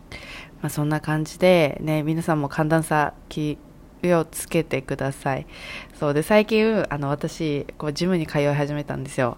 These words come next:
で、Instagramでも載せてるんですけど、もうめっちゃなんか、いいなーって、<laughs> なんか思ったのが、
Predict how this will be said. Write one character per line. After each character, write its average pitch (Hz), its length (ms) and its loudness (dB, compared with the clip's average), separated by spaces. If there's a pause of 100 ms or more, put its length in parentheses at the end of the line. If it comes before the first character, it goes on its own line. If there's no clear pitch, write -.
(140)
で、 160 120 -2
Instagram 175 600 0
で 110 100 -6
も 127 140 -4
載 147 100 0
せ 151 120 -4
て 156 140 2
る 151 100 0
ん 143 40 -6
で 139 80 -8
す - 80 -14
け 131 100 -4
ど、 123 180 -2 (500)
も 151 100 -2
う - 20 0
め 147 120 2
っ 151 80 0
ち 190 140 4
ゃ 190 220 6
な 180 120 0
ん 165 40 -2
か、 139 240 -4 (1500)
い 170 200 4
い 165 40 4
な 156 420 6
ー - 20 2
っ 170 120 -8
て、 156 720 4
<laughs> - 180 -14
な 165 100 2
ん 170 60 0
か - 160 -2
思 170 160 -2
っ 185 40 -8
た 151 140 -4
の 147 100 -4
が、 170 240 0